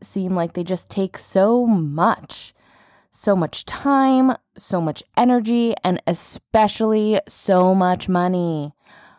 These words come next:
It is ridiculous. Did you ever feel like you just don't start things because the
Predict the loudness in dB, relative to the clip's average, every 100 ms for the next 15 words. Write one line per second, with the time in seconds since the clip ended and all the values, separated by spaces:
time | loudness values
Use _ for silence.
0 | _ _ _ _ _ _ _ _ _ _
1 | -4 -2 0 0 0 -4 -10 -6 -2 0
2 | -2 -4 0 0 2 0 2 2 0 -2
3 | 0 2 2 2 0 0 0 0 -2 -6
4 | -8 -4 -4 0 0 0 -2 -4 0 -2
5 | -2 -2 0 -2 -4 -6 -4 -2 -2 -4